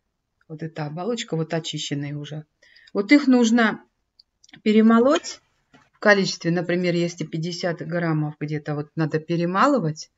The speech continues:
перемалывается где-то пятьдесят граммов, вот. И потом, а, после того, как вот эти тыквенные семечки перемолите, да,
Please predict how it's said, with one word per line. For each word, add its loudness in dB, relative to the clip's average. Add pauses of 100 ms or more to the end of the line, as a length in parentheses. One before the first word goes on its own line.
(360)
перемалывается 6
где-то -2
пятьдесят -4
граммов, -2
вот. -4 (1400)
И 4
потом, 4
а, -2 (340)
после -2
того, 2
как -2
вот -2
эти -2
тыквенные 0
семечки -2
перемолите, 2
да, -2